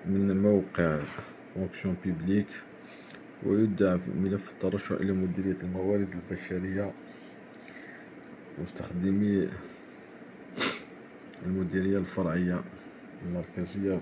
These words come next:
بوزارة المالية بن عكنون الجزائر، في أجل أقصاه خمسة عشر يوماً ابتداء من تاريخ أول إشهار لهذا الإعلان.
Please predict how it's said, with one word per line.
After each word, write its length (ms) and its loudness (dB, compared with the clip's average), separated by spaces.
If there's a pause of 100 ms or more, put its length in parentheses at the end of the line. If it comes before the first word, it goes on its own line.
(100)
بوزارة 500 2
المالية 460 2 (1300)
بن 120 2
عكنون 420 2
الجزائر، 500 2
في 220 2
أجل 240 0
أقصاه 500 2 (880)
خمسة 320 2
عشر 300 0
يوماً 420 4 (1700)
ابتداء 420 4
من 120 4
تاريخ 320 4
أول 240 2
إشهار 520 4
لهذا 220 4
الإعلان. 540 4